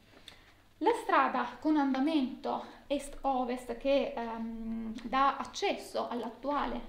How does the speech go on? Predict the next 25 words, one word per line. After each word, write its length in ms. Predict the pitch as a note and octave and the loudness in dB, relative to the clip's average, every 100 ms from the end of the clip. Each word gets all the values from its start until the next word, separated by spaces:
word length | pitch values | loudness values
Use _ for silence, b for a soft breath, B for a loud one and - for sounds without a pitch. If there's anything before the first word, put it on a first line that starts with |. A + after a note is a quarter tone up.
| - | -6
area 420 | B3+ A#3+ A#3 A#3+ | -6 -4 -6 -6
archeologica 800 | B3 A#3+ G#4 C#4 A#3 C4 D#4+ E4+ B B B B | -10 -8 -4 -4 -4 -4 -2 -4 B B B B
è 300 | F#4 D#4 - | -2 -2 -2
fiancheggiata 920 | - C#4 C#4 F#4 - A3+ B3 - G4 - B - | 0 0 0 -4 -2 -2 0 0 0 0 B -4
da 320 | C#4+ F4+ G4+ | 2 4 4
abitazioni 640 | D4 G#3+ - B3+ - A#3+ | 0 -2 -4 -6 -4 -4
risalenti 640 | B3+ C#4 D#4+ D4 D4 E4+ E4 | -4 -2 -2 0 0 -2 -2
al 140 | C#4+ | -2
primo 240 | - E4 C4+ | -2 -4 -2
secolo 460 | D4 A#3 - A#3+ | -2 -4 -4 -6
dopo 280 | A#3 A#3+ A#3+ | -6 -8 -10
Cristo, 500 | A#3 G#3 G3+ - A3+ B B B B | -10 -12 -10 -6 -6 B B B B
alcune 300 | D4+ D#4 A#4+ | -4 -2 0
delle 220 | C4+ E4 | 0 0
quali 280 | G4+ C#4 E4 | 2 2 0
tra 120 | D#4+ | -2
l'altro 360 | C#4 B3 - B3 | -2 -2 -6 -10
conservano, 920 | F#4 F4 - C4 C4 D4 D#4 C4+ - - | -8 -8 -4 -2 -2 0 0 0 -2 -8
eh, 440 | A#3+ A#3+ A#3 A#3+ A#3 | -8 -6 -6 -8 -2
significative 600 | C#4 C4+ C#4+ E4+ D#4+ - | 0 0 -2 0 0 0
testimonianze 920 | C#4 - D4+ G4+ G#3+ G#3+ A#3 C#4+ - | -2 0 -2 0 -4 -4 -4 -4 -2
di 220 | C#4 C#4 | 0 0
pavimentazione 840 | - B3 B3 A#3+ D#4+ D#4+ - A3 A3+ | -2 -2 -2 -2 -6 -6 -8 -8 -8
molto 580 | G#3+ G#3+ - A3+ G#3 - | -8 -8 -8 -8 -8 -8
ricca. 460 | A3 A3 - A3 | -12 -14 -10 -10